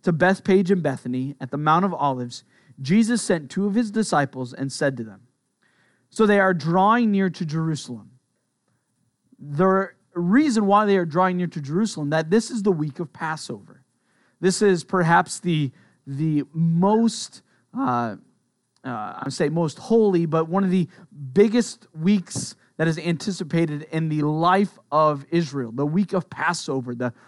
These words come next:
the Passover feast. And as we understand this, Jerusalem just balloons during the week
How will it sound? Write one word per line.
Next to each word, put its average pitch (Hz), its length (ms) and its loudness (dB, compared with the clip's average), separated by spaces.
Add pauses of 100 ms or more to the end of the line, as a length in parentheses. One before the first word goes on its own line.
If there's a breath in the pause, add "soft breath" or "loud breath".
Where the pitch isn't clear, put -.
(140 soft breath)
the 160 80 0
Passover 185 640 2
feast. - 640 -6 (500)
And 185 100 2
as 226 200 4
we 240 120 6
understand 208 640 2
this, 151 320 -2 (200 soft breath)
Jerusalem 175 960 4 (240 soft breath)
just 180 280 4
balloons 165 960 2
during 165 400 0
the 160 80 -2
week 156 420 -2